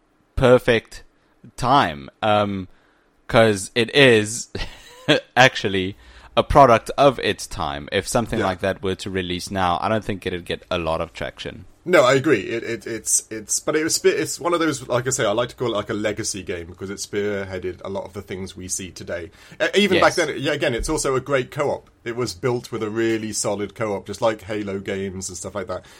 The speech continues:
Speaker 2: 'cause that was the era we were in. The whole, uh, multiplayer thing hadn't really,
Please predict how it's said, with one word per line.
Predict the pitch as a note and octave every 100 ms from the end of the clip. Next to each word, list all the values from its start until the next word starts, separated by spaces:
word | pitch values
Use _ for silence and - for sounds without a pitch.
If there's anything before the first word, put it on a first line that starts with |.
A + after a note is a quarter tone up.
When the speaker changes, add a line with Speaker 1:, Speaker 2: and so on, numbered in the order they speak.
| -
Speaker 2:
'cause | C3 C3
that | C3
was | B2+
the | - - A#2+
era | A#2+ G#2+
we | G2+ G#2
were | G2+
in. | G2+ G2+ F2 - _ _ _
The | A2
whole, | B2+ C3 A#2+
uh, | A2+ A2 G#2+ A#2+
multiplayer | B2+ B2+ A#2+ G#2 B2 G#2 G2+
thing | F#2 - G#2 F#2+
hadn't | G#2+ G#2+ G#2+
really, | G#2 G#2 F#2+ F#2+